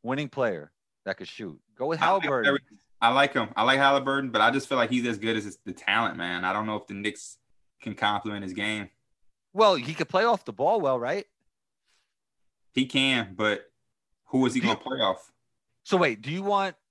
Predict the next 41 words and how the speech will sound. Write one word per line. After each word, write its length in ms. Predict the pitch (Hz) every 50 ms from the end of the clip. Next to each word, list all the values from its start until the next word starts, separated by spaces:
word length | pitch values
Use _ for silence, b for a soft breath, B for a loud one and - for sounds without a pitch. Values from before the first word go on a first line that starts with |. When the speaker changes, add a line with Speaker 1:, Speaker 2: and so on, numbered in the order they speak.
| _ _ _ _ _ _ _ _ _ _ _ _ _ _ _ _ _ _ _ _ _ -
Speaker 1:
oh, 200 | 123 123 127 120
I 140 | 117 117 120
see 160 | - - 117
what 140 | 107 95 -
you're 60 | 92
saying. 420 | - - 107 95 87 85 80 78 - _ _ _ _ _ -
You 120 | 117 135
want 220 | 139 151 143 135
somebody 340 | - 151 143 135 147 127 127
in 80 | 123 120
the 80 | 113
pick 280 | - _ - 143 117 -
and 120 | 117 107
roll, 460 | 117 120 123 117 107 98 90 90 98 101
l-, 80 | 101 101 101
like, 220 | 107 101 101 _
to 100 | - 101
do 160 | 92 104 110
damage 500 | 98 98 120 117 117 107 98 90 85 78
as 180 | 107 101 98 90
their 200 | 87 101 95 92
main 280 | 101 107 107 107 104 101
Speaker 2:
Yeah. 80 | 101 101
Speaker 1:
mode 100 | 104 98
of 100 | 92 95
attack. 400 | - - 117 107 98 85 87 _ -
Speaker 2:
Because 580 | 110 107 - - 113 107 104 101 - - - _ _ _ _ _ _ _ _ _ _ _ _ _ _ _ _ -
unless 360 | 113 110 113 120 127 127 -
we 80 | 123 110
gonna 160 | 120 110 -
put 120 | 123 110
the 60 | 98
ball 220 | 95 107 104 104 98
in 60 | 92
R 180 | 92 104 117 117
J 180 | 117 101 95 92
hands. 500 | 95 95 95 95 92 92 - - - _ _
Speaker 1:
How 100 | - 127 135
about 200 | 160 160 147 117
Grant 360 | 98 - 151 147 147 135 127
Riller? 460 | 123 135 143 147 127 95 76 -